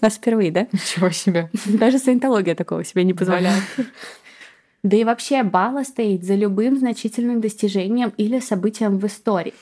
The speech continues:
Speaker 2: Но ещё бы, он просто изолировал девушек, и он мог им в голову внедрять всё, что угодно, всё, что ему захочется.
Speaker 1: Да, и он ещё их абьюзил. Естественно, это вливалось очень быстро.
Speaker 2: Кошмар.
Speaker 1: Разве не удивительно? Бала такой молодец.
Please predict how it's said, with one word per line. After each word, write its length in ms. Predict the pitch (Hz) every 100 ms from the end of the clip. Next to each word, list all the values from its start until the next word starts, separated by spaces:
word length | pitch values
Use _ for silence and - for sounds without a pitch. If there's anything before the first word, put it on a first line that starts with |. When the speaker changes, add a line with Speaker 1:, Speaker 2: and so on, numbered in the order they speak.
| _
Speaker 2:
Но 60 | 233
ещё 240 | 247 294
бы, 140 | 220 185
он 140 | 185
просто 440 | 208 240 247 220 208
изолировал 580 | 190 190 214 202 175 165
девушек, 500 | 170 208 311 - 220 -
и 100 | 190
он 160 | 185 190
мог 380 | 196 277 - - _ _ -
им 140 | 202
в 80 | 196
голову 360 | 185 226 285 254
внедрять 400 | 202 185 202 247
всё, 340 | - - 220
что 260 | 247 - 240
угодно, 360 | 226 208 196 165
всё, 220 | - 196
что 160 | - 277
ему 160 | 240 220
захочется. 760 | 214 - 220 - 190 - 175
Speaker 1:
Да, 280 | 202 214 208
и 140 | 220 190
он 120 | 226
ещё 160 | 240
их 140 | 269 -
абьюзил. 580 | 214 226 247 180 170 190 _ _ _ -
Естественно, 500 | 220 - 220 - 285
это 260 | 233 196 196 _
вливалось 640 | 202 220 233 202 220 240 220
очень 260 | 190 214
быстро. 480 | 202 190 - 190 180 -
Speaker 2:
Кошмар. 500 | 202 - 196 165 - _ _ _ _ _ _ _ _
Speaker 1:
Разве 320 | 202 202 277 269
не 120 | 233
удивительно? 640 | 208 190 247 262 277 190 -
Бала 380 | 180 226 247
такой 360 | 220 202 - 240
молодец. 580 | 311 302 285 247 170